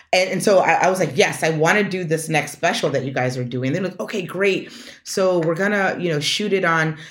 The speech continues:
we wanna shoot it on this day in L A." And I was like, "Okay, yes, but this is a really busy time for me right now." And I also then have, like, the Super Bowl coming up, you know, right after that. Um, so that's also gonna be really busy. And they were like, "Oh my God, totally understand.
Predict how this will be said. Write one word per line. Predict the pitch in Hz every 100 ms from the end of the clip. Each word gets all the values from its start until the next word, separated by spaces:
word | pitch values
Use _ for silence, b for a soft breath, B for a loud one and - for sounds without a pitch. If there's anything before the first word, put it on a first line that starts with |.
| B B -
we | 180
wanna | 208
shoot | 202 -
it |
on | 170 156
this | 185 -
day | 180
in | 165
L | 160 165
A." | 160
And | 139
I | 151
was | 156
like, | 156 143 -
"Okay, | 156 147
yes, | 135 135 151 - -
but | - 180 135 120 - _ _ _ _ _ - -
this | 156
is | 165
a | 170
really | 143 160 185
busy | 170 165 185
time | 165 156
for | 151
me | 143
right | 135 135 127
now." | 123 120 120 127 B B B -
And | 160 156 147 147 143
I | 143
also | 143 143 160
then | 131 135
have, | 131 135 131 131
like, | 135 131
the | 196
Super | - 277 254
Bowl | 196 170 165
coming | 175 165
up, | 156 151
you | 165
know, | 165
right | 180 185
after | 220 233 180
that. | 151 143 - B B B _
Um, | 165 160 160
so | 180
that's | 160 180 185
also | 175 175
gonna | 170
be | 170
really | 165 165
busy. | 151 147 135
And | 139
they | 156
were |
like, | 139 131
"Oh | 135
my | 147
God, | 135 135 135
totally | 156 160
understand. | 165 165 147 139 143